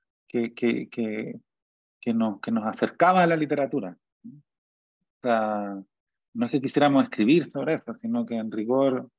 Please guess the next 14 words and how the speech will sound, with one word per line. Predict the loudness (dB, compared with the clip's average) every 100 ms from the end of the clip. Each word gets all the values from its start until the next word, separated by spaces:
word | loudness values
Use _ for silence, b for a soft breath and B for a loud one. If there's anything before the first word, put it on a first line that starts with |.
| -10
al | -8
final | -2 0 0
escribimos | -2 0 2 2 0 0
o | -2 -4
nos | -6 -6
dedicamos | -4 -2 0 -2
a |
escribir, | -2 -4 -2 -4 -10 _ _ _ _ _ _ _ -14
eh, | -10 -8 -10 -12 -14 -16 -8
justo | -4 -2 -2
porque | -2 0
había | 2 4 4 4
una, | 4 2 0 -2 -4 -8 -10 -14 -18 _ _ _ _ _ _ _ _ _
una, | -6 -2 -2 -2 -4 -4 -6